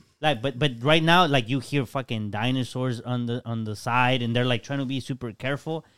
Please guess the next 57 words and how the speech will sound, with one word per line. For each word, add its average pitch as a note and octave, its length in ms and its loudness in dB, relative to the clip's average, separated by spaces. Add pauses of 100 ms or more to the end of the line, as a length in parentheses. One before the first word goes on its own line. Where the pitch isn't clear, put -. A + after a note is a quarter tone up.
and C3 140 0
then C#3+ 80 4
all D3 80 4
of C#3 80 4
a A#2+ 60 0
sudden C3 240 -2
they're G#2+ 80 -6
playing B2 360 -2
around, B2 380 0
and A#2 100 -2
you're A2+ 120 -6
like, G2+ 200 -12 (400)
you're, C#3 140 -4
like, D#3+ 140 2
in C#3+ 140 0
this, B2+ 180 -2 (360)
like, A2 180 -10 (140)
very D3 200 2
hostile C#3+ 420 -4
environment, A#2 560 -4
and A2+ 100 -2
you're A#2 100 -2
making B2+ 380 -4
noise A#2 280 -4
playing A2+ 260 -8
around. A2 280 -6 (240)
Didn't D3+ 160 -2
make C#3 120 0
any A#2 160 -4
sense. A2 460 -8 (420)
Um, G#2 460 -6 (480)
I, E3+ 160 4 (100)
this F#3+ 200 0
is B3+ 120 0
the F#3+ 80 4
best F3 240 4
way F#3 100 2
I C3+ 40 0
can C#3 160 0
explain A#2 420 -2
it. F#2+ 140 -14 (400)
It's D#3 180 0
as F#3 160 2
if C3 180 -2
they C3 180 4
made C3 420 0
this D#3 200 -4
movie D3 480 -4 (140)
based C3+ 340 -4
off B2+ 140 -2
a A2 160 -2
really C3 300 -2
good A#2 400 -4
video A#2+ 300 -2
game A2 260 -2
from, G#2 280 -8
like, F#2 200 -10